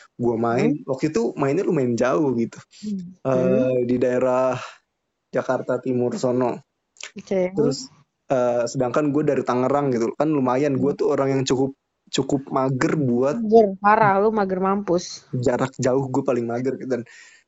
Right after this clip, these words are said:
Speaker 1: saking keselnya, gue samperin tuh temen gue ke Jakarta Timur.
Speaker 2: Hmm.
Speaker 1: Dan akhirnya si mantan gue ini tahu, "Loh,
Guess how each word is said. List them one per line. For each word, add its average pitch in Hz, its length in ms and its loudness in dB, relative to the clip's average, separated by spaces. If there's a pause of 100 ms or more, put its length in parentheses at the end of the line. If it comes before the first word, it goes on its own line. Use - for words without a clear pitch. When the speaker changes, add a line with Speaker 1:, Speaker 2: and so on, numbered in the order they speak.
(180)
Speaker 1:
saking 127 320 0
keselnya, 147 400 0
gue 147 160 2
samperin 208 480 0
tuh 214 80 0
temen 170 320 2
gue 165 240 2
ke 139 80 2
Jakarta 131 400 -2
Timur. 127 320 -2 (560)
Speaker 2:
Hmm. 208 400 0
Speaker 1:
Dan - 80 -8
akhirnya 165 320 -4
si - 80 -4
mantan 117 400 0
gue 123 80 2
ini 175 160 0
tahu, 151 400 0
"Loh, - 80 0